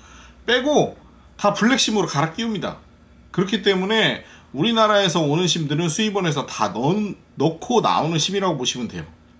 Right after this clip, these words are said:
그래서 좀 신뢰감이 있어요. 직구하거나 아니면 어디 막 엉뚱한 데서, 뭐 외국에서 막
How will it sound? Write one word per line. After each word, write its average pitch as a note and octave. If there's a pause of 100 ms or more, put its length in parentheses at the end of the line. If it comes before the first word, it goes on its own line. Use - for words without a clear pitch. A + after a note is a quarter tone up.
(180)
그래서 E3+
좀 F#3
신뢰감이 B3
있어요. F2 (600)
직구하거나 G#3+
아니면 E3+
어디 D#3
막 D3+
엉뚱한 F#3
데서, D3 (140)
뭐 B2+
외국에서 D#3
막 A#2+